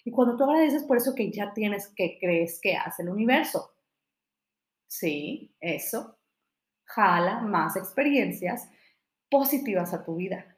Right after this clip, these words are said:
Y, y no, no nada más iguales, sino elevadas a la N potencia del millón, millón, millón, millón, millón.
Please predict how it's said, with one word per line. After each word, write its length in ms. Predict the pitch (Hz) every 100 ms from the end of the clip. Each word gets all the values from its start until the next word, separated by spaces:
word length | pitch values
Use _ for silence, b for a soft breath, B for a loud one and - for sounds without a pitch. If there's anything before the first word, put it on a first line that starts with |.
| -
Y, 420 | 262 285 277 262
y 40 |
no, 120 | 240 247
no 360 | 285 277 262
nada 160 | 277 320
más 240 | 240 233
iguales, 480 | 233 175 202 175 160
sino 340 | 175 165 165 -
elevadas 720 | 226 196 185 175 214 277 320
a 60 | 240
la 280 | 202 175 -
N 400 | 240 247 262 320
potencia 720 | - 175 - 226 233 277 294 294
del 380 | 185 180 175 180 B B B -
millón, 460 | 196 175 220 240
millón, 260 | 247 240 233
millón, 220 | 233 226
millón, 220 | 226 220
millón. 340 | 214 202 -